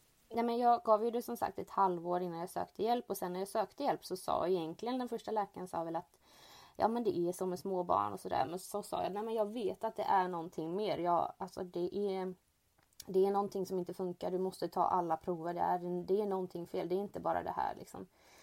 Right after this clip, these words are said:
Och då sa hon att, eh, ja, då tog hon alla prover och det var ju, visade inte något fel. Och sen så, sen nämnde hon, sen kom jag tillbaks efter några månader och då sa jag att, ja, men det är fortfarande någonting. Det, det kan inte...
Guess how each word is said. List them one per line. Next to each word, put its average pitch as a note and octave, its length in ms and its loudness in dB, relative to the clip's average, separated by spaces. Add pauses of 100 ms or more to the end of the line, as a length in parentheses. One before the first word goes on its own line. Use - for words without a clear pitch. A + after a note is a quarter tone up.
(320)
Och F#3+ 100 -6
då F#3 180 2
sa E3+ 220 2
hon F3 160 -2
att, - 340 -10
eh, E3 60 0
ja, D#3+ 400 2
då F#3 80 6
tog F3 180 -2
hon E3+ 100 -2
alla E3 160 -2
prover F#3 520 0
och C4 120 0
det G3 100 -2
var G3+ 140 -4
ju, G#3+ 160 -2
visade G3+ 340 -6
inte F#3 180 -10
något E3+ 120 -6
fel. - 340 -4
Och F#3 120 -2
sen F3 260 0
så, F3+ 320 -2 (760)
sen G3 240 4
nämnde G3 300 4
hon, F#3 440 2
sen G3+ 180 0
kom G3 120 -4
jag G3 80 0
tillbaks F3 520 2
efter G3 180 -8
några G3+ 140 0
månader F3+ 440 0
och F3 60 -2
då F#3 60 -2
sa F3+ 140 -6
jag E3+ 40 0
att, - 80 -8
ja, - 60 -4
men F#3+ 120 -2
det G3 120 -2
är G#3+ 120 2
fortfarande F#3 420 -2
någonting. F3+ 300 -6
Det, F3+ 320 -6
det F#3 140 -6
kan F3+ 160 -4
inte... F#3 640 -4